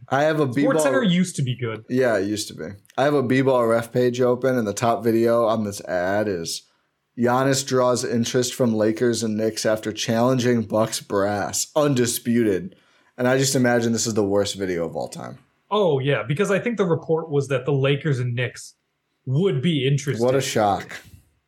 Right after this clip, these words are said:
Speaker 2: Crazy.
Speaker 1: We, we should
Speaker 2: You know
Speaker 1: start,
Speaker 2: who
Speaker 1: we should start reporting the, like, let's get us, let's get us aggregated. Here's a, is
Speaker 2: Yeah.
Speaker 1: anyone listening?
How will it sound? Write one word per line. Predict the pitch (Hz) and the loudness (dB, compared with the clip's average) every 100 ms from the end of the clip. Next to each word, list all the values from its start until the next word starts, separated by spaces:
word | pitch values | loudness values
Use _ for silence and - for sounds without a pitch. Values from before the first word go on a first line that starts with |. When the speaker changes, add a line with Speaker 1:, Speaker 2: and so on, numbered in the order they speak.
| _ - - - | _ -20 -12 -2
Speaker 2:
Crazy. | 160 160 113 110 | 0 0 -4 -2
Speaker 1:
We, | 156 262 | 0 2
we | 226 294 | 2 2
should | 294 | 2
Speaker 2:
You | 214 | 0
know | |
Speaker 1:
start, | 160 139 | 2 0
Speaker 2:
who | 139 | 0
Speaker 1:
we | 247 | 0
should | 240 | 0
start | - 143 | 0 0
reporting | 120 - 113 104 101 | 0 -2 0 0 -4
the, | |
like, | 95 139 | -2 0
let's | 151 226 - | 2 0 0
get | 247 | 0
us, | 214 214 - | 0 -2 -4
let's | 190 190 | -4 -2
get | 254 | 0
us | 190 190 | 0 2
aggregated. | 123 117 107 101 92 76 - - _ _ | 2 2 0 -2 -2 -6 -10 -18 _ _
Here's | 214 220 | 0 2
a, | 190 - | 0 0
is | 160 175 | 0 2
Speaker 2:
Yeah. | 185 | 2
Speaker 1:
anyone | 226 208 | 2 2
listening? | 202 226 233 240 | 0 0 0 -2